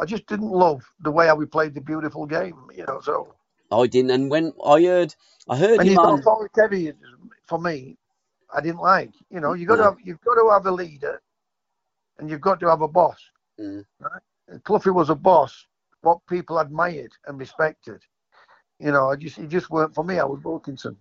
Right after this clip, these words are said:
Speaker 1: and nothing against the man at all. It's just I didn't the way, I didn't like the way how his team played football, and, and how he came across. That's
Speaker 2: Absolutely. I remember a, an interview, I don't know if it was on Sports Night, Match of the Day, or,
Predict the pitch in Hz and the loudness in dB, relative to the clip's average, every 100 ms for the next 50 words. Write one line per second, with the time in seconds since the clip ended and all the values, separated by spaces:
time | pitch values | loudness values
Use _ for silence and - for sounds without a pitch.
0 | _ - 160 196 190 - 262 202 196 180 | _ -10 -10 0 0 2 4 4 4 2
1 | 196 190 185 180 151 143 - _ - 120 | 2 2 0 -4 -8 -10 -14 _ -20 -10
2 | - 160 160 156 202 156 156 156 - 143 | -10 -6 -6 -8 -8 -6 -6 -6 -10 -4
3 | 185 233 151 143 139 147 151 143 147 147 | -4 -2 -6 -6 -6 -4 -6 -8 -10 -10
4 | - 147 139 - - 123 123 - _ _ | -6 -6 -6 -14 -10 -8 -8 -10 _ _
5 | _ - _ _ - 135 139 147 - - | _ -20 _ _ -2 -2 -2 -6 -16 -14
6 | - 135 143 143 131 147 143 - 175 143 | -4 2 2 2 -2 -4 -4 -4 -4 -4
7 | - - - - _ _ _ _ _ _ | -8 -10 -16 -20 _ _ _ _ _ _
8 | 104 - 117 104 104 95 117 131 151 131 | -18 -12 -6 -4 -2 -2 -2 -2 -4 -2
9 | 120 110 - 110 113 127 - 107 107 101 | -2 -2 -4 -6 -6 -8 -14 -8 -4 -4
10 | 113 123 98 90 92 95 104 _ 107 92 | -4 -6 -6 -10 -10 -10 -12 _ -8 -8
11 | - 101 101 - 101 98 98 101 - 98 | -6 -6 -6 -6 -12 -12 -14 -12 -6 -4
12 | 98 101 90 90 95 | -2 -2 -2 -4 -6